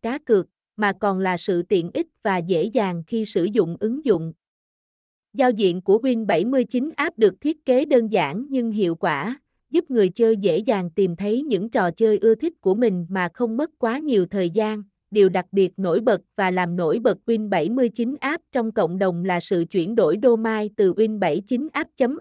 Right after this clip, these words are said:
org sang win bảy chín app chấm v đúc in.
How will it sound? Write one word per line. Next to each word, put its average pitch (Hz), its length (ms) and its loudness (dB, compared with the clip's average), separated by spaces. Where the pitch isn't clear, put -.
org 208 280 0
sang 226 260 -6
win 220 280 -2
bảy 175 260 0
chín 247 260 -2
app - 240 -6
chấm 254 280 -2
v 294 40 0
đúc 302 200 -2
in. 226 420 -2